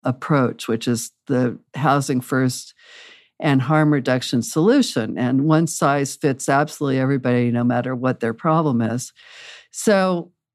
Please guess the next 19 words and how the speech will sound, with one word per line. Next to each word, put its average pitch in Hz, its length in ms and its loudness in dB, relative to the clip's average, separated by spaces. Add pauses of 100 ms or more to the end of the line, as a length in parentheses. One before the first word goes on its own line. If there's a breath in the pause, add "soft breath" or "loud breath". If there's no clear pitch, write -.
(160)
I 165 100 4
realized 156 460 2
this 180 180 -2
is, - 180 -8 (520)
we're 170 120 4
really 185 280 4
gonna 160 220 2
need 151 320 4
to 156 100 0
have 139 560 2
some - 240 0
ammunition 143 640 4
on 135 140 2
our 127 140 2
side 131 540 0 (220)
in 147 120 4
order 143 280 2
to - 160 -6
build, 131 480 0